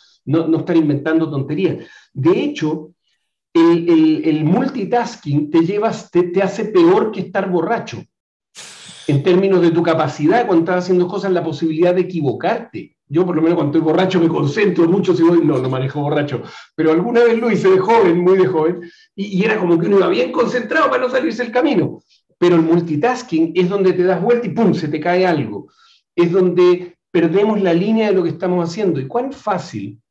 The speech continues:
haciendo multitasking, es mantenerse inspirado, tener buenas ideas? Y una cosa que es muy valiosa, y me voy a cam-, voy a cam-, mover el tema aquí un poquito para otro lado,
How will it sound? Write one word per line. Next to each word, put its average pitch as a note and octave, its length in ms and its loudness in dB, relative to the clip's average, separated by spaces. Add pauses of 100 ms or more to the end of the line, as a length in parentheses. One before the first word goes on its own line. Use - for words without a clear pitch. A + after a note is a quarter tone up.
(160)
haciendo E3+ 460 0
multitasking, D3 960 -4 (480)
es D#3+ 160 0
mantenerse E3 1160 -2 (320)
inspirado, C#3+ 960 -4 (360)
tener D3+ 300 2
buenas D3 420 0
ideas? D3 480 0 (440)
Y F#3 100 -4
una B3+ 140 -2
cosa A#3 220 -6
que A3+ 80 -8
es F#3+ 60 0
muy F#3 180 0
valiosa, E3+ 720 -4
y C3 80 -6
me C3+ 80 -2
voy D3+ 160 -2
a - 20 -8
cam-, C#3 300 -6
voy D#3 160 -2
a D3+ 80 -4
cam-, C3 380 -6
mover C#3+ 300 0
el G3 160 -8
tema F#3 200 0
aquí E3+ 100 -6
un D3+ 120 -8
poquito F3+ 280 -6
para F3 80 -4
otro D3+ 160 -8
lado, A#2 380 -10